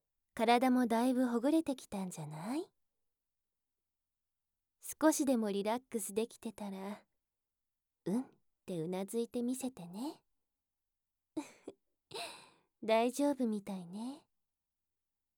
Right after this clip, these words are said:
じゃあこれから、あなたの意識を今の体から抜き去って、憧れの人の過去へと連れて行くわね。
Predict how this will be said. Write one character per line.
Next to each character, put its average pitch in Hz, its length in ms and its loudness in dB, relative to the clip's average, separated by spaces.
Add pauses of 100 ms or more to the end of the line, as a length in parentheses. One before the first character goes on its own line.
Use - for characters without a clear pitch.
(140)
じ 180 160 -2
ゃ 208 160 -2
あ 196 60 -8
こ 160 160 -10
れ 208 120 -10
か 220 160 -14
ら、 214 320 -10 (840)
あ 196 100 0
な 277 160 4
た 285 160 -2
の 208 140 -2
意 196 140 -2
識 - 400 -8
を 170 180 -10 (500)
今 226 280 2
の 170 100 -2
体 175 420 -8
か 196 120 -8
ら 190 80 -6
抜 175 200 -4
き - 120 -14
去 240 180 -10
っ 247 60 -16 (120)
て、 196 240 -12 (920)
憧 254 380 4
れ 269 120 2
の 262 140 0
人 254 240 0
の 254 120 0
過 277 160 -4
去 302 180 2
へ 240 80 0
と 165 140 -8 (160)
連 196 100 2
れ 214 40 -2
て 254 120 -2
行 247 120 -2
く 262 120 -6
わ 220 140 -4
ね。 208 340 -12